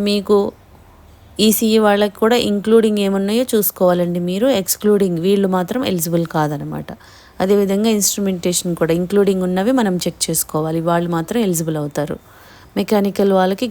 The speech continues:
గేట్ కోడ్ ఎంఈ ఉంది. అదేవిధంగా ఎక్స్క్లూడింగ్ ఇవన్నీ రావు మెకానికల్లో, only మెకానికల్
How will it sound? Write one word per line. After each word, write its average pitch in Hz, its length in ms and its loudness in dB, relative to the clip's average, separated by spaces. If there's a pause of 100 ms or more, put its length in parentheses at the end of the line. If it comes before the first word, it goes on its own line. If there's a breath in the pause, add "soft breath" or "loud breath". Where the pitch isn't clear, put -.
గేట్ 185 260 0
కోడ్ 185 200 0
ఎంఈ 175 240 -2 (120)
ఉంది. 226 220 -2 (480 loud breath)
అదేవిధంగా 196 540 2
ఎక్స్క్లూడింగ్ 185 580 0
ఇవన్నీ 185 300 2 (140)
రావు 175 220 2 (120)
మెకానికల్లో, 175 600 -2 (560 loud breath)
only 220 200 4 (100)
మెకానికల్ 175 540 0